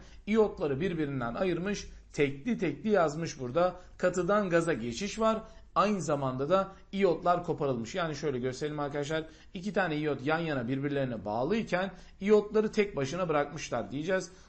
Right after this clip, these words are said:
Dolayısıyla bu bir kimyasal değişim. Zaten yüz elli sayısı kırktan çok çok büyük olacak. İşlemlerimize devam edelim. Bu olay yani kimyasal değişim olacaktır diyelim.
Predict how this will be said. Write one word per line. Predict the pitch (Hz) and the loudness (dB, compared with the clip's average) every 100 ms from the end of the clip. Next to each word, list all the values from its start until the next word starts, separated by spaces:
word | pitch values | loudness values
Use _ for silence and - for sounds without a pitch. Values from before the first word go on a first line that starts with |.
| - | -4
Dolayısıyla | 156 180 170 156 131 | 0 2 2 0 -2
bu | 175 | -2
bir | 143 117 - | -2 -4 -4
kimyasal | 170 180 165 160 180 170 | -6 -2 -2 0 0 2
değişim. | 160 147 170 170 - - | 0 0 -4 -6 -12 -12
Zaten | 117 135 165 170 180 | -2 2 2 2 -2
yüz | 139 135 135 | -2 -4 -4
elli | 143 160 180 | -4 -2 -4
sayısı | - 123 113 151 147 147 - - | -4 -6 -2 0 0 -2 -14 -4
kırktan | 170 165 160 120 | -4 -2 -4 -4
çok | - 180 170 | -4 -4 -4
çok | 127 - 135 | -8 -8 -6
büyük | 165 170 | -6 -2
olacak. | 135 113 107 - - - - - | -2 -2 -6 -10 -20 -20 -20 -6
İşlemlerimize | 226 - 185 170 170 202 143 | -2 0 0 -2 0 0 2
devam | 139 147 135 | 2 2 0
edelim. | 113 131 180 - - - | 0 0 0 -4 -12 0
Bu | 214 214 | 6 8
olay | 165 139 | 8 6
yani | 180 160 123 | 4 2 -2
kimyasal | - 175 175 143 139 117 131 | -6 -4 0 0 -2 -2 0
değişim | 156 139 190 | -2 -2 -2
olacaktır | 139 135 139 175 165 | -2 -2 -4 -4 -4
diyelim. | 143 113 | -2 -2